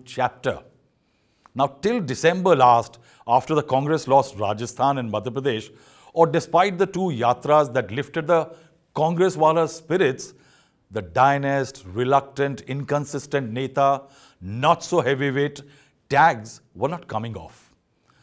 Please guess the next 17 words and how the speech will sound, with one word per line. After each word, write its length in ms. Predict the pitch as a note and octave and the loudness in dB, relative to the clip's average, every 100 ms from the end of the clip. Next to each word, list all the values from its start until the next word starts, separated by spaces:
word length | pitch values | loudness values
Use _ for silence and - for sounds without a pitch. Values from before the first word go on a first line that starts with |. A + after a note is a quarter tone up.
| _ | _
Suddenly, 480 | - - G3+ A#3 F#3 | -8 -4 -2 -2 -4
one 400 | F#2+ G2+ F#3 E3+ | -4 -2 -2 -4
speech 380 | - - D3 C#3+ | -10 -10 -8 -6
in 100 | B2 | -8
Parliament 560 | - A#2+ C3 C#3 C#3+ | -2 0 0 0 -2
and 120 | B2+ G#2+ | -4 -6
five 400 | - B2+ C#3+ G2+ | -2 0 0 -4
outings 400 | G#2 A#2+ A#2+ B2+ | -2 -2 -2 -6
in 100 | B2 | -6
five 380 | G#2+ - A2+ C3 | -6 -4 -2 -2
days 340 | C3+ G2+ F#2+ - _ - - _ | -4 -4 -8 -16 _ -20 -20 _
have 300 | - C#3 C#3 | -2 0 0
triggered 580 | - F3 F3+ C3 A#2 - - _ _ | -2 2 4 4 2 -6 -20 _ _
at 200 | A#2 - | -8 -6
least 260 | C3+ F3 - | -8 -8 -8
a 80 | C3 | -10
rethink. 600 | E2+ C3+ - A2 D2 | -8 -12 -10 -14 -16